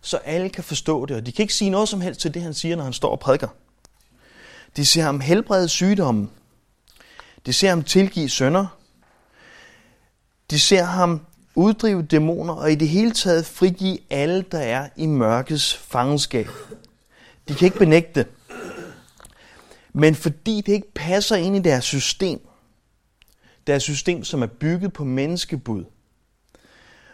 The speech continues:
og fordi det ikke passer ind i deres forventninger, forventninger, som de har på baggrund af deres egen overlevering, og fordi det ikke passer ind i deres kontrol, for de mener at have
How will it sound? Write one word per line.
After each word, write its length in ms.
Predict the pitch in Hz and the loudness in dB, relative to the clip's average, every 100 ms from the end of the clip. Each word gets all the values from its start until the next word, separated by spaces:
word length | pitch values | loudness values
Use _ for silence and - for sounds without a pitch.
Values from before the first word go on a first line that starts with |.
| _ _ - | _ _ -10
og 100 | 135 | -4
fordi 260 | 156 190 | -4 -4
det 100 | 185 | -2
ikke 180 | 208 - | -4 -2
passer 340 | 175 180 - | 0 0 0
ind 60 | 196 | -4
i 40 | |
deres 300 | 185 147 139 | -4 -6 -8
forventninger, 840 | - 156 202 233 190 165 92 - _ _ _ _ | -2 0 0 -2 -4 -6 -8 -14 _ _ _ _
forventninger, 520 | - 156 185 180 165 151 | -6 -2 -2 -4 -10 -8
som 200 | 147 135 | -8 -10
de 140 | 123 | -12
har 200 | 139 147 | -14 -14
på 120 | 156 | -16
baggrund 500 | - 131 185 185 165 | -8 -6 -6 -8 -6
af 80 | 127 | -4
deres 240 | 127 120 | -4 -4
egen 200 | 135 151 | -8 -10
overlevering, 600 | 127 160 156 117 95 113 _ _ - - - - | -8 -6 -4 -6 -8 -16 _ _ -20 -20 -12 -8
og 120 | 139 | -6
fordi 440 | 165 - 214 208 190 | -6 -8 -8 -6 -4
det 60 | |
ikke 180 | 190 - | -6 -6
passer 320 | 175 185 190 | -6 -4 -6
ind 280 | - 180 - | -8 -8 -8
i 60 | 160 | -8
deres 440 | - 156 180 180 | -4 -4 -4 -6
kontrol, 680 | - 165 139 - 196 156 - - _ _ _ _ _ _ _ _ _ - | -8 -8 -8 0 0 0 -4 -20 _ _ _ _ _ _ _ _ _ -8
for 120 | 139 | -2
de 160 | 147 | 2
mener 240 | 180 185 - | 2 2 -4
at 60 | |
have 120 | - | -8